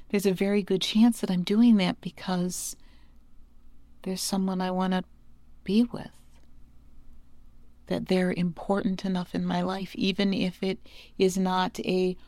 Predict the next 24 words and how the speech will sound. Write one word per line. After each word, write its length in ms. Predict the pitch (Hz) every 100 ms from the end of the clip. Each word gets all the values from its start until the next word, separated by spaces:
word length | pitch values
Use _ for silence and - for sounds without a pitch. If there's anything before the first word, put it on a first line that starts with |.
| -
romantic 580 | 190 185 185 180 175 185
relationship 720 | 185 180 180 - 180 - 180
at 200 | 180 -
this 260 | - 190 -
point 580 | - - 190 180 - -
or 540 | 175 175 170 165 156 160 -
ev-, 500 | - - 185 254 233 - -
ever, 720 | 175 220 - - - - 190 - -
if 140 | 180
that 220 | 202 190
is 500 | 185 185 - - - -
the 100 | -
way 180 | 185 185
it 80 | 180
is 180 | 175 -
meant 180 | 185 -
to 100 | 160
be. 440 | 190 254 - 185 - - - - - -
I, 120 | 233 - - -
there's 380 | 165 190 196 202
somebody 540 | - 214 226 233 220 196
who 440 | 190 202 202 202 - - - -
matters 600 | 170 196 220 220 196 -
enough 680 | 185 208 254 226 - -